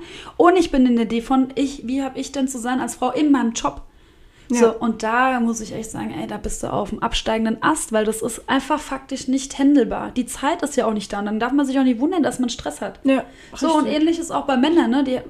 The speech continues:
Speaker 1: grad die auch vielleicht Kinder haben. Früher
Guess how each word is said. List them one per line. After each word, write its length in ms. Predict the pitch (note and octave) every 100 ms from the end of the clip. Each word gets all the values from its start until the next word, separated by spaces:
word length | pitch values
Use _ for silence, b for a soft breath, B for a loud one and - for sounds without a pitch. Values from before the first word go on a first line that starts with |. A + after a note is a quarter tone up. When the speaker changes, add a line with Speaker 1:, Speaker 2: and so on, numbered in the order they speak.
| -
Speaker 1:
grad 260 | A#3+ B3
die 140 | C#4 C#4
auch 80 | C4+
vielleicht 240 | B3+ B3+
Kinder 320 | - F#4+ D4+
haben. 160 | G3+ G3+ B B B B
Früher 460 | - D#4+ E4 D4